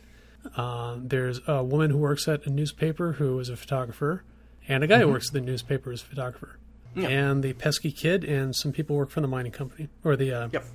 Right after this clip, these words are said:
Speaker 1: construction company. That's about it.
Speaker 2: Yeah. Yeah, you just, you just kinda get them.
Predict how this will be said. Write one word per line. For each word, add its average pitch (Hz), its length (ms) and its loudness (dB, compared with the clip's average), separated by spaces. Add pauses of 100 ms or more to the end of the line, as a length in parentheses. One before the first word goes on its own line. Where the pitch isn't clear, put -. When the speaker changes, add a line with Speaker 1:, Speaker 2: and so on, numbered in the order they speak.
Speaker 1:
construction 147 440 -2
company. 160 300 -12
That's 151 240 -2
about 190 180 2
it. - 140 -2
Speaker 2:
Yeah. - 120 -2 (640)
Yeah, 135 220 2
you 123 200 -2
just, 143 280 -6 (180)
you 147 80 -10
just 139 220 -8
kinda 131 240 -4
get 123 140 -6
them. 113 160 -10